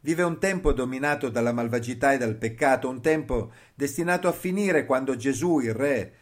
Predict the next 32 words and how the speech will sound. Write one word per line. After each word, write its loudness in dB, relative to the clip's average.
tornerà 4
per 0
regnare. -2
Ed -4
è 2
proprio 4
in -2
questo 0
tempo 0
che -6
i -2
credenti, 0
illuminati 0
dalla -2
luce -4
di -4
Cristo, -6
hanno 0
la 8
responsabilità 2
di -2
dimostrare 0
come 4
può 4
essere 2
bella 0
una 0
vita 2
vissuta -2
con -4
il -2
Signore. -10